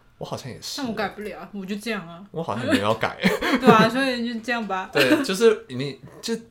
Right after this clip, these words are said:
Speaker 1: 大家想想，如果我们两个都是非常谨慎的人，大家这个节目应该也很无聊吧？没有什么东西可以分享。
Speaker 2: 我真的超级不谨慎的，跟大家分享，<laughs> 这是发生在前两天而已。因为我也到现在都还没，我到昨天才领毕业证书，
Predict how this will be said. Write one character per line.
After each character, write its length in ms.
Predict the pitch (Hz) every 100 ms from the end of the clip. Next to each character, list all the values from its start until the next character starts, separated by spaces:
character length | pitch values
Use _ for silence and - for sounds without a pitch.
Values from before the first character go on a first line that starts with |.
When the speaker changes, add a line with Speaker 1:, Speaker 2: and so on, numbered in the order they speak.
| _
Speaker 1:
大 120 | 180
家 60 | 185
想 200 | - 98
想， 200 | - 92
如 100 | 120
果 100 | 190
我 60 |
们 80 | 120
两 40 | 104
个 60 |
都 80 | 120
是 120 | 165
非 100 | 151
常 140 | 147 120
谨 200 | 104 90
慎 220 | - 131
的 80 | 90
人， 160 | 90
大 220 | 127 170 185
家 80 | 196
这 100 | -
个 60 | 185
节 160 | -
目 100 | 175
应 80 | 151
该 120 | 151
也 60 | 113
很 120 | 120
无 160 | 85 82
聊 160 | 92
吧？ 140 | 80 -
没 60 | 113
有 80 | 180
什 100 | 131
么 80 |
东 80 | 104
西 120 | 120
可 80 | 135
以 60 | -
分 180 | - 101
享。 180 | - - -
Speaker 2:
我 80 | 240
真 140 | 214 311
的 120 | 262
超 200 | 240 233
级 100 | 208
不 120 | 208
谨 320 | 202 180 160
慎 180 | - 190
的， 220 | 208 208 190
跟 180 | 214
大 220 | - 277 269
家 20 |
分 240 | 254 269
享， 220 | 254 202
<laughs> 20 | 240
这 140 | 294
是 60 | 302
发 220 | 294 262
生 100 | 247
在 140 | 254
前 220 | 262 269
两 200 | 196 185 202
天 180 | 196
而 80 | 190 190
已。 80 | 185 196 - - -
因 120 | - 339
为 100 | 277
我 280 | 226 208
也 180 | 220 262
到 240 | 220 262 254
现 140 | 262
在 140 | 247 240
都 80 |
还 120 | 214 214
没， 220 | 190 - 185
我 100 | 202
到 200 | 208 247
昨 160 | 208 196
天 160 | 208
才 140 | 214 196
领 160 | 185
毕 180 | 165 196
业 120 | 190
证 200 | 190 202
书， 220 | 180 -